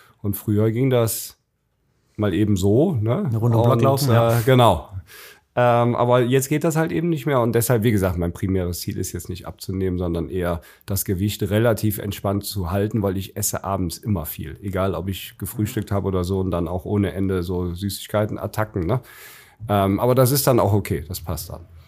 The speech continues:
Speaker 2: Würdest du dich als diszipliniert beschreiben?
Speaker 1: Ja, sehr.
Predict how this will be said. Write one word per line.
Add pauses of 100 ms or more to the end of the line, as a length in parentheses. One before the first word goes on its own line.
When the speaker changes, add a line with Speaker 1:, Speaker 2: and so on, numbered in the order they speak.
(720)
Speaker 2:
Würdest
du
dich
als (240)
diszipliniert
beschreiben? (540)
Speaker 1:
Ja,
sehr.